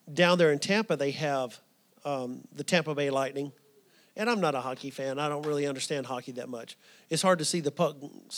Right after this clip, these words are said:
is so fast, you know. And so, <laughs> but anyway, they, they went to the game, and one of the guys that was serving beverages throughout the,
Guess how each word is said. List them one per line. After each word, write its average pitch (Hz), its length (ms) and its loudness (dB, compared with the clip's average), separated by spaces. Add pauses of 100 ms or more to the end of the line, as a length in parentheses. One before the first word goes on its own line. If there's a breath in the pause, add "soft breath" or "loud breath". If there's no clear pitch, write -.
is 139 140 -6
so 135 120 -4
fast, 120 400 -8
you 113 100 -14
know. 107 120 -16 (640 soft breath)
And 156 200 -2
so, 151 340 2 (1040)
<laughs> - 180 -6
but - 920 -2
anyway, 160 420 6 (280)
they, 202 180 6
they 214 140 6
went 214 180 8
to 190 40 0
the 160 80 0
game, 214 380 4
and 170 240 4 (200 loud breath)
one 214 220 6
of 254 80 2
the 196 80 2
guys 190 340 2
that 170 100 -4
was 156 120 -4
serving 165 440 2
beverages 139 640 0 (220)
throughout 160 380 2
the, 127 200 -4